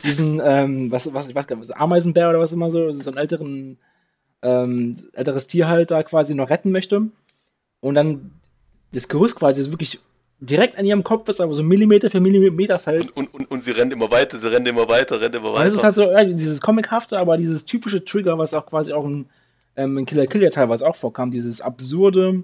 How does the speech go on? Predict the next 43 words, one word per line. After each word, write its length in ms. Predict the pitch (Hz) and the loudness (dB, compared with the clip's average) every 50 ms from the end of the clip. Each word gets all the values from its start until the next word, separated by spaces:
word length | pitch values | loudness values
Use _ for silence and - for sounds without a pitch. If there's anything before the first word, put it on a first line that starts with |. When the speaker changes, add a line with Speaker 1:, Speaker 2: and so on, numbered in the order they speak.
| _ _ _ _ _ | _ _ _ _ _
Speaker 1:
übertriebene. 800 | - 135 135 127 - - 156 175 196 196 190 196 190 185 190 190 185 _ _ _ _ _ _ _ _ _ _ | -10 -8 -8 -8 -8 -6 -4 -2 -2 0 2 2 2 2 0 -4 -6 _ _ _ _ _ _ _ _ _ _
Und 720 | - 131 131 135 135 131 131 131 131 131 127 131 123 - - _ _ _ _ _ _ _ _ _ _ _ _ | -4 -2 0 0 2 2 2 2 2 2 0 -2 -4 -6 -12 _ _ _ _ _ _ _ _ _ _ _ _
zu 80 | - 127 | -6 -2
der 100 | 131 127 | -2 0
Frage, 180 | - 160 - 196 | 2 2 0 0
ob 60 | 175 | -2
sie 60 | 170 | -2
sich 180 | 143 131 123 147 | -2 -2 -2 -2
immer 120 | 180 175 151 | -2 -2 -2
noch 100 | 135 - | -2 -4
ernst 340 | - 135 175 214 214 - | -2 -2 -2 -2 -2 -2
nehmen, 320 | 226 220 214 214 170 - - _ _ - | -2 0 0 0 -2 -4 -10 _ _ -16
bestimmt. 500 | - - - - 208 262 302 269 - - | -14 -10 -4 -2 -2 -2 -2 -8 -10 -4
Also 140 | 139 139 139 | -2 -2 -2
das 220 | 135 131 139 135 - _ _ _ | -2 -4 -8 -12 -14 _ _ _
finde 160 | - 160 151 | -8 -8 -6
ich 60 | - 151 | -4 -4
einfach 140 | 156 165 | -4 -2
nur 100 | 170 160 | -2 -2
ein, 60 | 143 - - 135 | -2 -4 -6 -8
ist 180 | - 135 - - | -8 -8 -8 -8
einfach 160 | 135 131 147 | -8 -6 -6
nur 100 | 143 135 | -6 -4
ein 40 | 139 | -2
Element 340 | 135 131 127 131 165 220 220 | -2 -2 0 0 -2 -2 -4
von 140 | - 139 123 | -4 -4 0
denen, 220 | 127 127 131 139 | 0 0 0 0
um 180 | 135 127 120 120 | -4 -8 -10 -8
quasi 320 | - 123 127 120 117 113 | -4 -2 0 0 -2 -4
einfach 260 | 107 127 135 139 131 135 | -8 -10 -8 -10 -6 -6
halt 200 | 127 120 120 117 | -4 -6 -6 -6
so, 300 | - 127 120 117 117 113 _ _ _ _ _ _ _ _ _ _ _ _ _ _ _ _ _ _ _ _ - | -8 -6 -6 -6 -8 -10 _ _ _ _ _ _ _ _ _ _ _ _ _ _ _ _ _ _ _ _ -14
ja, 80 | 123 135 | -12 -10
so, 160 | 127 120 117 113 | -8 -6 -6 -6
so 100 | 107 117 | -6 -6
ein, 160 | 113 113 107 | -4 -4 -4
ja, 180 | 104 120 143 156 | -4 -2 -2 -2
nicht 120 | 139 156 | -2 -4
unbedingt 240 | 151 139 135 135 120 | -4 -4 -4 -6 -6
ein 20 | |
Comedy-Aspekt, 640 | 131 151 175 196 190 196 190 190 - - 190 180 - | -4 -2 -2 0 2 2 0 0 -2 -4 -4 -2 -2
aber 160 | 147 135 131 | -2 -2 0
halt 340 | 135 139 127 123 120 - _ | 0 2 0 0 -2 -6 _